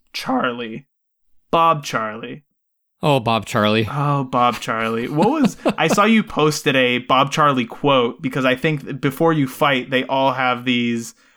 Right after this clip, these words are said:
Speaker 1: um, they all, they all have these little sayings, and Bob Charlie's is something to the effect of, like, "Those who do not feel the rhythm are lost. Do you feel the rhythm?" <laughs>
Speaker 2: <laughs> Yeah. And I was like, "Yes? I don't know."
Speaker 1: But I mean,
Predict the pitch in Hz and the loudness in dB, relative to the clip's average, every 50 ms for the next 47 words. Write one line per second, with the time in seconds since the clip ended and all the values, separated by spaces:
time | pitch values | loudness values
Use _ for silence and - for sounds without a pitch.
0 | _ _ _ _ _ - 131 127 120 117 117 113 110 110 110 113 117 127 - _ | _ _ _ _ _ 2 4 4 4 4 2 0 -2 -4 -4 -4 -6 -8 -10 _
1 | _ - 143 - 131 139 143 - - 143 143 139 135 131 - 139 147 147 147 147 | _ -6 -4 -2 0 0 0 0 -2 -2 0 0 -2 0 0 2 2 2 2 2
2 | 139 135 127 123 127 120 120 113 131 131 127 123 117 - - 156 139 139 135 127 | 0 -2 0 0 0 -2 0 -2 0 0 0 0 -2 -2 0 0 2 4 4 2
3 | 120 113 113 113 113 - - - - - - 143 139 135 127 147 151 156 147 - | 2 2 0 -2 -4 -6 -12 -20 -20 -6 -2 -2 -2 2 2 2 2 2 2 2
4 | 165 147 143 139 135 135 131 127 131 127 - 139 131 131 139 131 127 127 135 131 | 2 2 2 2 2 2 2 0 0 0 0 -2 0 0 0 -2 -2 -2 0 0
5 | 127 123 120 - - 135 123 - - 127 117 127 123 117 117 113 - - - _ | 0 0 0 0 0 0 0 0 -4 -6 -2 0 0 0 0 -2 -6 -14 -20 _
6 | _ _ _ 143 139 139 135 - 151 131 127 131 127 127 127 123 - - 139 135 | _ _ _ 2 2 2 2 2 0 2 2 4 4 4 2 2 0 0 2 2
7 | 127 131 127 120 131 131 131 127 120 117 113 120 123 127 123 120 117 113 - - | 2 2 2 2 2 2 2 2 2 2 2 2 2 2 2 2 0 -2 -6 -12
8 | - - _ _ _ - 135 123 123 127 120 - - 139 127 123 117 123 123 123 | -14 -18 _ _ _ -4 -2 0 0 0 -2 0 2 2 2 2 2 0 0 2
9 | 123 123 127 131 165 180 143 - _ _ _ _ _ _ _ _ - - 960 855 | 0 0 2 2 2 0 0 -2 _ _ _ _ _ _ _ _ -2 -2 -2 -4
10 | - 1077 1017 - 855 - - - - - 320 254 208 - - 208 - - - - | -8 -10 -4 -4 -2 0 0 -2 0 0 0 0 0 0 -2 -4 -4 -2 -4 -4
11 | - - _ - - - - 262 240 208 - - - 170 147 143 127 127 123 113 | -4 -2 _ -6 -6 -6 -6 -4 -4 -4 -2 -2 0 2 2 2 2 2 2 2
12 | 104 104 - _ _ _ _ _ _ _ 87 90 98 151 190 - - - - - | 0 -2 -6 _ _ _ _ _ _ _ -2 0 2 2 2 0 -4 -10 -14 -16
13 | _ _ - 131 - 156 170 127 117 135 156 160 - 151 160 160 151 - - 160 | _ _ -2 0 0 0 0 0 2 0 0 0 -2 -2 0 2 2 2 2 0
14 | 156 151 147 208 | 0 0 0 0